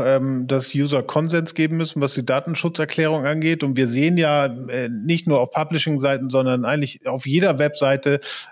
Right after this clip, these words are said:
äh, sozusagen diesen, äh, C M P-Banner. Ihr seid ja auch spezialisiert auf die Ausspielung von C-M-P-Bannern. Ähm,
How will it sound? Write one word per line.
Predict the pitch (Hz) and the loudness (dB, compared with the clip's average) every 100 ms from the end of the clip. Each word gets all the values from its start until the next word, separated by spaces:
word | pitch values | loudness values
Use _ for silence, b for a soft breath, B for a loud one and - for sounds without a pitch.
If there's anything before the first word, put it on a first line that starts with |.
| - | 2
äh, | 139 | 4
sozusagen | 127 135 135 131 135 135 127 | 4 0 -2 2 2 2 2
diesen, | 123 127 123 123 | 2 2 2 0
äh, | 127 127 | 2 0
C | 123 143 | 2 0
M | 131 | -2
P-Banner. | - 160 165 170 170 | -2 -2 0 2 2
Ihr | 143 131 | 2 0
seid | 135 | 0
ja | 135 | 2
auch | 131 | 0
spezialisiert | 160 165 160 147 139 127 160 165 | 0 -2 0 0 0 0 0 2
auf | 147 | 0
die | 151 147 | 0 2
Ausspielung | 123 156 160 151 | 2 0 -2 -2
von | 143 147 | -2 -4
C-M-P-Bannern. | - 147 143 - 147 143 143 147 151 147 B B _ | -2 -2 -2 -2 -2 0 0 0 -2 -6 B B _
Ähm, | 139 135 135 131 | -2 0 0 -2